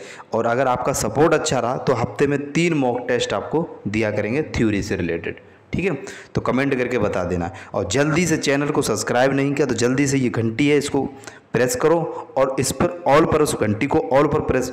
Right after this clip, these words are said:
all कर लेना, ठीक है, all। तो क्या होगा, जब भी हम video बनाएंगे तो within second में आप तक हमारी video पहुंच जाएगी, ठीक है। तो उम्मीद करता हूँ मेरी बातों को समझ चुके होंगे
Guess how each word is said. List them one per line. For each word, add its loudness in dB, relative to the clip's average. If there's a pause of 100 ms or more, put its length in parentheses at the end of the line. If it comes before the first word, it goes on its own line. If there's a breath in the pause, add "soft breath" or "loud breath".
(120)
all 0
कर 0
लेना, -2
ठीक -2
है, -2
all। 2 (300 loud breath)
तो 0
क्या 2
होगा, 2
जब 0
भी 0
हम 2
video 2
बनाएंगे 0 (360 loud breath)
तो 0
within 0
second 0
में 0
आप -4
तक -2
हमारी 0
video 0
पहुंच -2
जाएगी, -4
ठीक 0
है। 2 (420 loud breath)
तो -6
उम्मीद 0
करता 0
हूँ 0
मेरी 0
बातों 0
को 0
समझ -2
चुके 0
होंगे 2